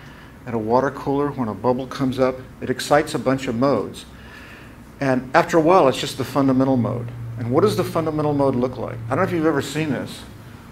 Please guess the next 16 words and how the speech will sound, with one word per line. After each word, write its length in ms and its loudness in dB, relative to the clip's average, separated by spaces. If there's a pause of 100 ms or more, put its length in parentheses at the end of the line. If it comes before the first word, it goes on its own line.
(200)
but 220 2
it's 240 -8
beautiful. 580 6 (1400)
It's, 500 0 (120)
it 120 0
looks, 180 2
here's 220 2
the, 240 6
the 140 0
water 260 8
cooler, 240 0
here's 200 -2
the 100 2
axis 360 6
of 100 -6
symmetry. 600 -4